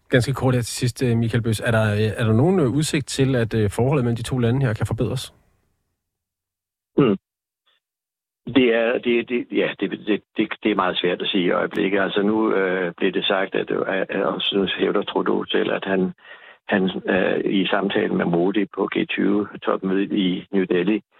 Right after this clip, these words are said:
Speaker 2: at det var ham, der rejste spørgsmålet, øh, om, om, om Niger og, øh, og Indiens, øh, medansvar, mulige medansvar. Men det var faktisk, øh, Modi, som tog initiativ til mødet med Trudeau for endnu en gang at kritisere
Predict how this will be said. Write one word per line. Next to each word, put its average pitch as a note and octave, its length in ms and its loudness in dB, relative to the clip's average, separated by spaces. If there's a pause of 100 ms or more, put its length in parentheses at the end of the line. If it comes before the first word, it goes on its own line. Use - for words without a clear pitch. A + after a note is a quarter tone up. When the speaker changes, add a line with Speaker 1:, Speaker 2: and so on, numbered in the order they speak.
(140)
Speaker 2:
at F#2 60 0
det G2 80 2
var F#2+ 60 2
ham, G#2 200 2
der G#2+ 120 0
rejste F#2+ 260 -2
spørgsmålet, F#2 760 -2 (440)
øh, F2+ 220 2
om, F#2 300 -2
om, F#2+ 280 -2
om F#2 100 0
Niger F2+ 640 0
og, F2+ 640 -2
øh, G1+ 160 -4 (260)
og G2+ 160 -2
Indiens, - 640 -2
øh, F2+ 320 0 (640)
medansvar, F#2+ 840 -2 (220)
mulige G#2 300 2
medansvar. F#2+ 560 0
Men F#2 160 -2
det F2+ 100 0
var G2 160 0
faktisk, G2 480 -4
øh, F#2+ 180 2
Modi, F#2 340 0
som F#2 260 -2 (320)
tog G2+ 180 2
initiativ F#2 560 0
til F#2 120 -8
mødet G2 320 0
med F#2 120 0
Trudeau F#2+ 400 0 (340)
for - 80 0
endnu G2 300 2
en F#2 80 -2
gang G2 240 0
at - 120 -6
kritisere F#2 680 0